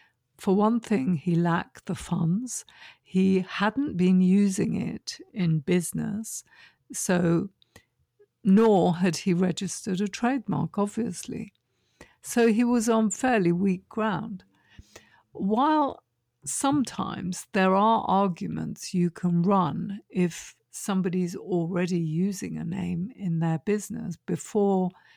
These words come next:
someone else registered it as a trademark, you won't be able to do this if you've simply thought of the name first and haven't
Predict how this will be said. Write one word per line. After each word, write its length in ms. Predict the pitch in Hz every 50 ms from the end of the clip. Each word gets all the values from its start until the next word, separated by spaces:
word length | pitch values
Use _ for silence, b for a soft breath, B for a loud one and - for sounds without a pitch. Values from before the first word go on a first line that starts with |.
| b b b
someone 400 | - - 196 190 180 180 170 170
else 400 | 190 196 185 160 - - - -
registered 720 | 190 196 190 - - 196 165 - - - - 196 151 165
it 260 | 170 165 - - -
as 140 | 196 156 -
a 80 | 185 180
trademark, 800 | - - - 240 247 233 233 - 190 185 185 226 247 - _ _ B B B B B B B B B B
you 220 | 262 196 214 214
won't 520 | 208 208 208 208 226 254 285 302 294 214 -
be 120 | 170 165
able 280 | 196 185 156 190 185 151
to 200 | - - 185 175
do 360 | 151 - - 214 233 247 226
this 560 | 190 196 - - 196 190 190 - - - - - _
if 260 | - 196 208 - -
you've 240 | 233 226 240 240 -
simply 760 | - - - - - - 240 254 262 262 - - - 240 220
thought 600 | - - - - - 220 233 254 285 262 - -
of 160 | - 202 - -
the 100 | - 170
name 360 | 165 165 170 170 170 165 165
first 840 | - - - - 226 233 220 180 - - 185 175 - - - - _ B B B B B B B B
and 360 | - 185 185 185 185 185 185 -
haven't 400 | - - 220 214 - 226 196 202